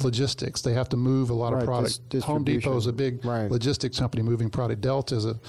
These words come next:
Speaker 1: obviously U P S, right? And so, um, I think, uh, the value that, that A T D C can bring is that we are, um, a, as a technology-focused incubator, can bring a lot of, uh, resources to that kind of inc-, uh, sort of a supply chain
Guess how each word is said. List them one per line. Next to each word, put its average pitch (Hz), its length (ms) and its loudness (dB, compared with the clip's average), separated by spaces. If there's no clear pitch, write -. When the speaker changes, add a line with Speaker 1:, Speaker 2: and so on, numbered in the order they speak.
Speaker 1:
obviously 127 440 0
U 117 180 2
P 131 220 2
S, 110 280 0
right? 120 200 0
And 131 140 0
so, 131 400 0
um, 117 480 0
I 135 80 0
think, 156 300 0
uh, 117 260 0
the 117 120 0
value 131 340 2
that, 120 240 -2
that - 140 0
A 143 80 2
T 135 160 0
D 135 120 2
C 131 200 0
can 120 160 0
bring 135 320 2
is 110 100 0
that 120 140 0
we 139 260 2
are, 120 300 0
um, 113 240 0
a, 127 140 -4
as 117 100 2
a 107 60 0
technology-focused 120 1200 -2
incubator, 110 640 -2
can 117 200 0
bring 127 220 0
a 117 60 0
lot 117 180 -2
of, 110 180 -2
uh, 110 140 -2
resources 117 580 0
to - 100 -2
that 113 200 0
kind 120 260 0
of 104 80 0
inc-, 123 300 -2
uh, 110 80 0
sort 123 220 0
of 107 100 0
a 107 220 0
supply 120 440 -2
chain 110 480 0